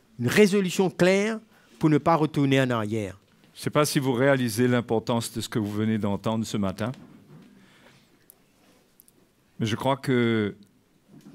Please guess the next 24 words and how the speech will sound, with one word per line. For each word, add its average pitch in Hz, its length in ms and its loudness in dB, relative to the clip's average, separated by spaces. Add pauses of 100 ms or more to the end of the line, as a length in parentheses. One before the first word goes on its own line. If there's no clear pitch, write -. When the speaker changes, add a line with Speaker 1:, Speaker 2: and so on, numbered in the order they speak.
(120)
Speaker 2:
on 117 80 -2
ne 120 60 0
peut 127 100 -2
pas 143 140 2
vraiment 123 320 0
réaliser 107 800 -2 (800)
la, 104 340 -2
la 107 160 -4
portée 127 680 -4 (1040)
de 101 680 -2 (380)
ce - 120 -16
que 113 120 -4
la 104 100 -2
parole 113 380 -4
de 104 100 -4
Dieu 98 220 -4
vous 95 180 -6
dit. 90 220 -8
Vous 92 180 -10
ne 101 80 -4
pouvez 107 220 -4
pas 110 160 -4
le 104 80 -2
réaliser. 92 500 -6